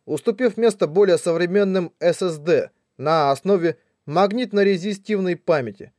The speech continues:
Никакой задержки при передаче данных, всё происходит мгновенно.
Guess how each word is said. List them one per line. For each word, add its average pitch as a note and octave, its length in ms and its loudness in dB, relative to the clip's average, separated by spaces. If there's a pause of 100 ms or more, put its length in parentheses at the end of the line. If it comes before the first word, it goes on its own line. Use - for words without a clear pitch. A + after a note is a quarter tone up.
(300)
Никакой A#3+ 380 0
задержки F3+ 420 0
при C#3 160 -8
передаче D3 420 0
данных, E3+ 420 0
всё A#3 160 0
происходит D#3+ 500 0
мгновенно. C3+ 760 -4